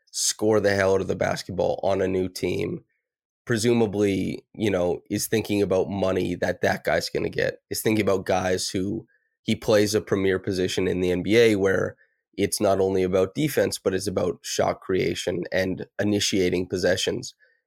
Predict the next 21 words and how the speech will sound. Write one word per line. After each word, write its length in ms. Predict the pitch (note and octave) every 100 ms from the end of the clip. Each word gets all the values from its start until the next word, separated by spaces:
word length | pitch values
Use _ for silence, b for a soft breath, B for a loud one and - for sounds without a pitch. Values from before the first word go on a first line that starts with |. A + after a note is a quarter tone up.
| -
And 140 | G#2 A2
that's 200 | A#2 -
something 360 | G#2+ G2+ F#2+
that 320 | F#2 - - - _ _ _ -
not 200 | A2+ A#2
only 220 | A#2+ A2+
has 160 | A2 F#2+
been 180 | A2
reported, 600 | G2+ F#2+ - E3+ G#2+ D#2+
but 200 | - F2+ -
I, 100 | A2
I 160 | A#2+
will 140 | B2 B2+
say, 220 | - A2+
like, 180 | G2 -
that's 280 | - - -
true. 420 | - F3+ G#2+ -
O 180 | - C3+
G 200 | C#3 C3
wants 440 | G#2+ A2+ A2+ -
that. 340 | - - -